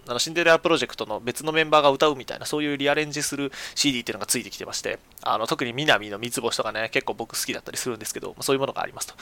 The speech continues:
で、そこにですね、あるんですよ。城ヶ崎里香が、あの、タダリーナのですね、ト-、トワイライトスカイを歌うという、あの、いい感じの、こう、あの、キメキメのナンバーがありましてですね、そいつをこう、今回ライブでやったと。もうライブでやるなんて、もう一寸、全然考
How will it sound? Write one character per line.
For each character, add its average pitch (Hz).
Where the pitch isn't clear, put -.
で、 117
そ 135
こ 240
に 277
で 156
す -
ね、 101
あ 98
る 123
ん 110
で 101
す -
よ。 98
城 -
ヶ 123
崎 120
里 117
香 113
が、 95
あ 98
の、 98
タ 117
ダ 131
リ 143
ー 120
ナ 98
の 92
で 101
す -
ね、 104
ト-、 117
ト -
ワ 135
イ -
ラ 143
イ -
ト 143
ス -
カ 135
イ -
を -
歌 113
う 110
と 110
い 95
う、 90
あ 101
の、 110
い 127
い 127
感 135
じ 120
の、 120
こ 113
う、 110
あ 104
の、 -
キ -
メ 156
キ -
メ 147
の 131
ナ 127
ン 120
バ 120
ー -
が 113
あ -
り 113
ま 113
し -
て -
で -
す -
ね、 127
そ 120
い 135
つ -
を 120
こ -
う、 -
今 147
回 95
ラ 110
イ 131
ブ 127
で 113
や 110
っ -
た -
と。 -
も -
う 110
ラ 120
イ 247
ブ 233
で 208
や 185
る 175
な 156
ん -
て、 -
も 113
う 117
一 131
寸、 -
全 151
然 208
考 175